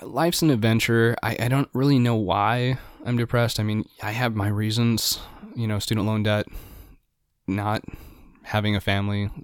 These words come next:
outside of my, my folks who I love to death, you know, like a wife and kids. But you know, we all have our journeys and our paths in life, and there's no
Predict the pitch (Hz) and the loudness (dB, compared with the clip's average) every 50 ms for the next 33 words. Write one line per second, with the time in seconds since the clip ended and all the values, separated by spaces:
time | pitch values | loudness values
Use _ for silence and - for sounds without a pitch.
0 | - - - 98 95 - 110 101 101 101 101 98 - - - 104 95 - - 101 | -10 -6 -4 -4 -2 -2 -2 -2 0 0 0 0 -2 -2 -2 -2 0 0 0 0
1 | 98 95 - - - - - - 104 98 92 98 98 95 98 98 95 98 98 101 | 0 0 -2 -4 -4 -4 -4 -4 -2 -2 0 0 -2 -2 -2 0 0 2 2 0
2 | - - - - - - - - - - - - - _ - - - - - 104 | -2 -4 -8 -14 -20 -20 -20 -20 -20 -20 -20 -20 -20 _ -20 -20 -14 -8 -4 -2
3 | 104 98 98 98 101 - 98 95 92 95 98 - 101 98 - 101 101 98 101 101 | 0 0 0 0 -2 0 0 2 2 2 2 0 -2 -2 -2 0 0 0 -2 -2
4 | - - - - - - - - - - - 104 107 107 101 98 98 - - - | -2 -4 -4 -4 -8 -12 -18 -20 -20 -18 -12 -6 -4 -2 -2 0 -2 -4 -6 -10
5 | - - - - _ _ _ _ - 110 110 - - _ _ - 117 123 131 135 | -20 -20 -20 -20 _ _ _ _ -8 -8 -8 -8 -10 _ _ -6 -4 -2 0 2
6 | 135 147 143 - 135 127 117 110 104 98 87 - 98 101 104 101 95 92 90 - | 2 0 0 0 0 0 2 2 0 -2 0 0 0 0 0 0 0 -2 -2 -2
7 | 92 95 92 90 - - - 95 92 90 - - - 98 87 90 87 87 85 82 | 0 0 0 0 0 0 2 2 0 0 -2 -4 -4 -4 -4 -2 -2 -2 -2 -4
8 | 82 - - - - - - - - 107 104 104 101 101 101 98 98 98 - - | -4 -6 -10 -18 -18 -20 -12 -6 -2 -2 0 0 0 0 0 0 -2 -2 -2 -4
9 | - - - - - - - - 113 107 98 120 120 120 127 127 123 117 113 110 | -4 -4 -6 -10 -18 -14 -6 -2 -2 0 2 2 2 4 4 4 4 4 2 0
10 | - | -2